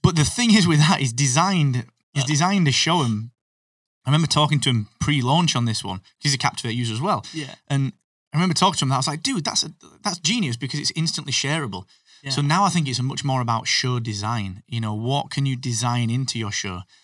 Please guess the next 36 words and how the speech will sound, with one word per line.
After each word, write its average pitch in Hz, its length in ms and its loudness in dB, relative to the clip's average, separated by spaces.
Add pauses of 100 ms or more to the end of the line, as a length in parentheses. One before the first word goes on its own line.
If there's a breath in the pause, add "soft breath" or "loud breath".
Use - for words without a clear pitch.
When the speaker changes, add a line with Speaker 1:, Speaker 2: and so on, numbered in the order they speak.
(360 soft breath)
Speaker 1:
so 123 220 -4
that 120 120 -8
people 143 320 -4
are 117 40 -2
still 233 220 0
pretty 196 220 -2
comfortable, 165 580 0 (380)
but 156 100 -8
they're 151 80 0
like, 123 240 0
"Oh 110 200 -2
God, 104 280 -6
like, 120 160 -2
this 127 120 -2
is 127 60 -2
the 131 140 -4
o-," - 200 -6
the, - 260 -18 (140)
I - 140 -4
think 175 220 -4
that - 140 4
might 175 200 2
have 139 100 -2
been 143 100 0
the 131 80 0
only 156 220 -2
episode 139 360 -4
of 120 60 -4
a 120 60 -4
podcast 120 420 -6
I've 107 80 -6
been 131 180 -2
on 101 80 -6
that 104 100 -6
I - 20 -8
shared. 120 400 -4